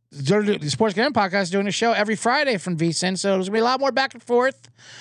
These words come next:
I'll be involved in that, and then, uh, I'll be a lot, a lot more things to complain about as far as resort fees and hotels and airport terminals. That's what I wanted to talk about. Holy shit! Can I curse?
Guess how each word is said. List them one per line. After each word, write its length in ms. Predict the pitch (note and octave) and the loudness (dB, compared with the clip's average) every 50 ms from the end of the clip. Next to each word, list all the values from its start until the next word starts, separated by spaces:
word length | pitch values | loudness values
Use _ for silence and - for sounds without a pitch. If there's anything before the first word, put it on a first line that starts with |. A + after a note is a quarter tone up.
| - - - - | -20 -18 -4 0
I'll 120 | - G3+ A3 | 0 2 2
be 60 | B3+ | 2
involved 440 | A#3+ G#3 F3+ A#3 A#3+ B3+ B3 G#3+ A3 | 2 4 4 4 4 4 2 0 0
in 100 | A3 G#3+ | 0 2
that, 280 | G#3+ A3 A#3+ C#4+ - - | 4 4 4 2 0 0
and 160 | A#3+ A#3+ B3 | 0 2 2
then, 260 | B3 B3 B3 B3 B3 | 2 2 2 2 2
uh, 380 | B3 B3 B3 B3 B3+ B3+ B3 A#3+ | 4 4 4 4 2 2 2 2
I'll 80 | B3 A#3+ | 2 2
be 140 | B3 C4 | 2 0
a 40 | B3+ | 0
lot, 300 | B3 A3+ A#3 A#3+ B3 A3+ | 2 2 2 2 2 0
a 120 | G#3 A3 G#3+ | -2 -2 2
lot 220 | G3+ A3 A#3 B3 | 2 2 2 4
more 160 | A#3+ B3 B3 | 2 2 2
things 220 | - B3 B3+ B3 G#3+ | 2 0 0 0 0
to 40 | |
complain 340 | - A#3+ F#3+ - B3 D4+ E4 | -2 0 2 2 2 2 2
about 200 | C4+ A3 A3+ A#3 | 2 2 2 0
as 80 | A3+ - | 0 0
far 180 | - B3 B3 | 0 0 2
as 80 | B3+ A3+ | 2 0
resort 280 | A3+ G#3 A3+ C4 C4+ A#3+ | 0 2 2 2 0 0
fees 240 | - C#4 C#4+ A#3+ | -2 -2 -2 -2
and 80 | C4 B3+ | 0 2
hotels 680 | B3+ C#4 C4 - C4+ D4 D#4+ E4+ D#4 G3+ - - - - - _ - - _ _ _ _ _ _ _ _ _ _ _ - | 2 2 2 2 0 2 2 2 0 0 -2 -8 -14 -16 -20 _ -20 -20 _ _ _ _ _ _ _ _ _ _ _ 2
and 160 | A#3 A#3+ A#3+ | 2 2 4
airport 460 | C4 D4 E4 D#4+ - C#4 B3+ G#3 - | 2 2 2 2 2 0 0 0 0
terminals. 340 | - A#3 G#3+ G3+ F3+ D#3 C3+ | 0 0 2 2 0 2 2
That's 200 | C4 D#4+ D#4 - | 2 2 2 2
what 80 | B3 | 2
I 60 | G#3+ F3+ | 2 2
wanted 160 | E3+ E3 D#3 | 0 0 -2
to 80 | D3+ | -2
talk 260 | B2 - E3 D3 D3 - | 0 0 0 0 0 0
about. 180 | C3+ C#3 C#3 | -2 0 2
Holy 320 | D#3 B3+ D#4 C#4 F#3 C3 A2 | 2 4 2 2 0 -2 -4
shit! 640 | - - - - - - C#4 C4 - _ - - _ _ _ _ _ _ _ _ _ _ _ _ _ _ _ _ _ _ _ _ _ _ _ _ _ _ _ _ _ _ _ _ _ _ - | -4 -2 -2 0 0 0 0 -2 -4 _ -16 -20 _ _ _ _ _ _ _ _ _ _ _ _ _ _ _ _ _ _ _ _ _ _ _ _ _ _ _ _ _ _ _ _ _ _ -6
Can 100 | - A3 | -4 -4
I 40 | C4 | -2
curse? 480 | - - D4+ D4+ E4 - - - - | 0 0 0 0 -2 -6 -12 -16 -18